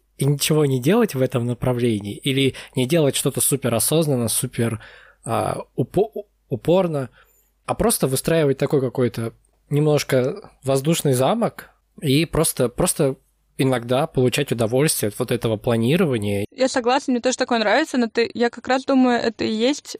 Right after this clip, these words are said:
Speaker 2: вот это планирование как терапия некая.
Speaker 1: Ну да, да, да, это,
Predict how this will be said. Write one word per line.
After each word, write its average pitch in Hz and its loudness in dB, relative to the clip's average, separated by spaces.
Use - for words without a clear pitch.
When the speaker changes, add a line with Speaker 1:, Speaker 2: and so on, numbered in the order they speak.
Speaker 2:
вот 214 -6
это 196 -4
планирование 226 0
как - -6
терапия 202 -2
некая. 190 -8
Speaker 1:
Ну 165 2
да, 226 2
да, 151 0
да, 113 0
это, 107 -4